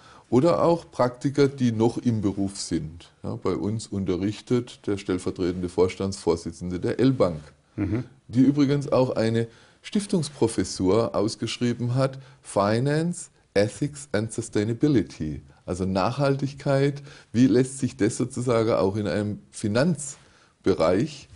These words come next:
Speaker 1: durchsetzen. Ähm, bei uns unterrichtet die Geschäftsführerin des Z K M, die Frau Riedel, im Kunst- und Kulturmanagement. Bei uns unterrichten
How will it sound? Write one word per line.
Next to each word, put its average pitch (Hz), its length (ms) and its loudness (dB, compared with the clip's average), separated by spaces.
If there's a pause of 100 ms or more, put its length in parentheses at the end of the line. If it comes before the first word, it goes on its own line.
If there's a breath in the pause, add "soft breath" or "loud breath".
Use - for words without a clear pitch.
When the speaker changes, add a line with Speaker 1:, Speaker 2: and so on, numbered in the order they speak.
(180)
Speaker 1:
durchsetzen. - 840 -2 (840 loud breath)
Ähm, 92 300 0
bei 92 140 4
uns 98 240 0
unterrichtet 107 500 2
die 104 60 -2
Geschäftsführerin 101 720 0
des - 300 -4
Z - 240 0
K 104 160 4
M, 95 280 2
die 87 100 -8
Frau 95 260 2
Riedel, 98 400 2
im 87 160 -6
Kunst- 90 320 -4
und 98 100 -6
Kulturmanagement. 92 1160 -2 (340 loud breath)
Bei 95 120 6
uns 135 200 2
unterrichten 117 840 2